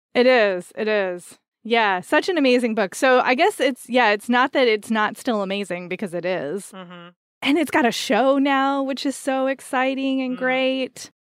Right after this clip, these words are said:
Speaker 1: But yeah, we do have more.
Speaker 2: It was really nice watching her blow up.
Speaker 1: Mm-hmm.
Speaker 2: Was this her debut?
Speaker 1: Yeah, it was her debut. It was.
Speaker 2: Yeah, and it became, like, a whole <laughs> thing,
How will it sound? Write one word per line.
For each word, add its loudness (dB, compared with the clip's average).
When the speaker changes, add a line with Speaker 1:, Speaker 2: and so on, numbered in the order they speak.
Speaker 1:
But 4
yeah, 4
we 0
do 0
have -2
more. -2
Speaker 2:
It -14
was -12
really -6
nice -4
watching -4
her -4
blow -14
up. -18
Speaker 1:
Mm-hmm. 2
Speaker 2:
Was -8
this 2
her 4
debut? -6
Speaker 1:
Yeah, 4
it 2
was 4
her 0
debut. -4
It 2
was. -2
Speaker 2:
Yeah, -2
and -4
it -4
became, -4
like, 0
a 0
whole -4
<laughs> -20
thing, 0